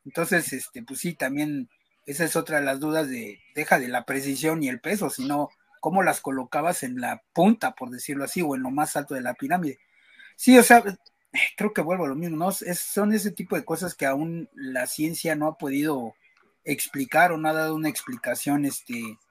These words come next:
convincente. Eh, sin embargo, de todas formas, yo creo que sí la hay. A lo mejor no la conocemos, pero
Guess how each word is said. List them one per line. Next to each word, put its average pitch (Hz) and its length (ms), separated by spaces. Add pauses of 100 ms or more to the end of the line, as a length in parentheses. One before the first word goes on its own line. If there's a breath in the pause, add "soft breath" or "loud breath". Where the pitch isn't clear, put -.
convincente. 135 720 (1120)
Eh, 135 880
sin 214 280
embargo, 240 360
de 185 140
todas 208 240
formas, 202 380
yo 180 160
creo 185 280
que 139 140
sí 151 180
la 127 220
hay. 180 200 (180)
A 165 120
lo 156 100
mejor 151 280
no 233 100
la 220 140
conocemos, 131 680
pero 120 360